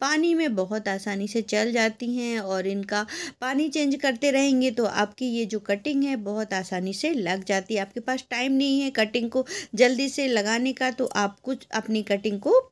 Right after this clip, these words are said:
पानी में लगा सकते हैं। पहला प्लांट मैं शेयर करूंगी जो पानी से मैं बहुत आसानी से लग जाता है वो है स्नेक प्लांट सेंसेवेरिया। ये दोस्तों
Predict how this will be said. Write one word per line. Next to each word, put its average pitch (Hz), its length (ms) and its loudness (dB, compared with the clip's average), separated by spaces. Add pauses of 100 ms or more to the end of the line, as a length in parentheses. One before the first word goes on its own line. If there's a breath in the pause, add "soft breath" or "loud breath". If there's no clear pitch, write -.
(120)
पानी 220 260 0
में 220 180 0
लगा 190 320 -2
सकते 170 340 -10
हैं। - 80 -16 (480 loud breath)
पहला 294 240 2
प्लांट 269 420 6
मैं 269 180 4
शेयर 220 260 2
करूंगी 226 380 2
जो 233 120 -2
पानी 202 360 2
से 262 160 -2
मैं 240 280 0
बहुत 233 280 0
आसानी 247 400 0
से 262 140 -2
लग 190 240 0
जाता 214 320 -2
है 226 200 0
वो 208 200 0
है 214 180 2
स्नेक 208 320 -2 (180)
प्लांट 220 280 -2 (320 loud breath)
सेंसेवेरिया। 220 880 4
ये 233 260 4
दोस्तों 254 380 2